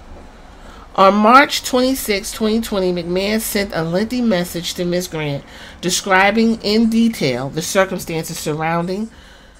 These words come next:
sharing explicit photos of Miss Grant to a former W W E referee, which will be referred to as referee.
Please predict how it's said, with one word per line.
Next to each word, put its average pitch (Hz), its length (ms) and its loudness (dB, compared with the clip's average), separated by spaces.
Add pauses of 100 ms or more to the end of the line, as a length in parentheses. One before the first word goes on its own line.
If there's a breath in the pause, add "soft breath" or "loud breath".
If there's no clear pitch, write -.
(220 loud breath)
sharing 214 600 2
explicit 208 520 -2
photos 160 760 0 (380 soft breath)
of 175 160 -2
Miss 190 180 -2
Grant 170 400 -4
to 175 120 -6
a 156 40 -4
former 190 400 -4
W 175 340 -2
W 170 320 -2
E 165 160 -8
referee, 156 680 -4 (1080 loud breath)
which 175 500 2
will 208 120 4
be 190 140 2
referred 185 460 6
to 190 240 4
as 156 340 4 (220)
referee. 165 760 4